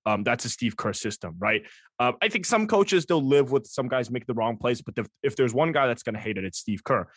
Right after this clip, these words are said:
And so I'm watching Nemanja Bjelica drive and kick to the corner. Even Jonathan Kuminga had a few possessions where he, where he drove and kicked to the corner, and I'm like, I, <laughs> I don't know if Kuminga's doing that in, in the G League last year. Like, those are things that I'm sure that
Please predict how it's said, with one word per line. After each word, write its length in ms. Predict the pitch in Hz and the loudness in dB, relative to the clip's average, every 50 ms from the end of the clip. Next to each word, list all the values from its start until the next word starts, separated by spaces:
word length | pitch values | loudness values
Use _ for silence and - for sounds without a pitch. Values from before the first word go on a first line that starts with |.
| - - - - | -20 -8 -4 -2
And 100 | 139 131 | 0 2
so 100 | 160 151 | 4 2
I'm 100 | 160 160 | 4 4
watching 280 | 160 175 - - 156 | 2 2 2 2 2
Nemanja 360 | 143 135 131 131 135 139 139 123 | 2 2 2 2 4 4 2 2
Bjelica 580 | 107 123 120 110 107 123 131 123 - 117 110 | 2 0 0 0 0 0 -4 -4 -4 -6 -6
drive 340 | 107 - 120 113 120 117 107 | -2 0 2 2 2 2 0
and 120 | 110 107 | -4 -6
kick 160 | - 135 117 - | -8 -8 -8 -8
to 80 | 110 | -8
the 80 | - - | -10 -4
corner. 280 | - 139 139 127 - - - - - - | 0 2 2 2 0 -2 -8 -14 -2 0
Even 220 | 262 302 320 311 | 2 2 2 4
Jonathan 280 | 240 285 277 277 262 - | 4 4 4 4 2 2
Kuminga 440 | - 175 151 151 185 233 220 196 156 | 2 2 2 4 4 4 4 4 4
had 100 | 143 139 | 4 2
a 80 | 123 | 2
few 140 | 117 156 151 | 2 2 2
possessions 440 | 127 127 110 139 135 - 143 131 123 | 2 0 0 0 0 0 -2 -2 -2
where 120 | 127 123 120 | -2 0 0
he, 160 | 135 123 107 - - - | -2 -4 -6 -10 -12 -2
where 140 | - 139 123 | 0 2 2
he 140 | 120 127 120 | 4 2 0
drove 340 | 110 - 131 127 120 110 117 | 2 2 4 4 4 2 -2
and 100 | 117 113 | -6 -6
kicked 160 | - 139 - | -8 -6 -4
to 80 | 131 110 | -4 -4
the 60 | 110 | -4
corner, 300 | - 120 123 120 113 107 | -2 0 2 2 2 2
and 80 | 107 110 | 2 2
I'm 160 | 113 117 117 | 2 2 0
like, 280 | 110 113 - 104 101 - - - - - - - - _ _ _ - | -2 -2 -2 -6 -8 -8 -12 -20 -20 -20 -20 -20 -20 _ _ _ -8
I, 560 | - - - - - - - - - 156 - - - 147 | -4 -2 -2 -2 -2 -4 -4 -2 -2 -2 -2 -2 -6 -14
<laughs> 140 | - _ - | -8 _ 2
I 100 | 180 233 | 4 6
don't 120 | 269 226 | 6 6
know 80 | 185 156 | 6 4
if 100 | 135 - | 2 2
Kuminga's 400 | 151 147 143 147 143 147 123 113 | 2 2 2 4 4 2 2 4
doing 240 | 143 147 143 139 | 4 4 6 6
that 240 | 139 131 131 131 127 | 4 4 4 2 2
in, 140 | 127 123 123 - | 0 -2 -2 -2
in 80 | 135 | -2
the 80 | 123 123 | 0 0
G 240 | 110 104 127 139 139 | 0 0 0 2 2
League 160 | 135 135 120 | 2 0 0
last 320 | 139 143 156 175 - - | 0 0 0 0 -2 -2
year. 160 | 135 127 127 123 | -2 -2 0 0
Like, 160 | 123 123 110 | -2 -4 -2
those 220 | 139 156 190 180 | -2 -2 0 0
are 80 | 170 143 | -2 -2
things 300 | - - 151 147 131 113 | -2 -4 -6 -6 -4 -2
that 140 | 143 131 123 | 0 0 0
I'm 140 | 127 131 | 0 -2
sure 300 | 113 - - 147 139 135 | -4 -4 -2 0 0 0
that 220 | 117 123 120 117 | 0 0 0 -2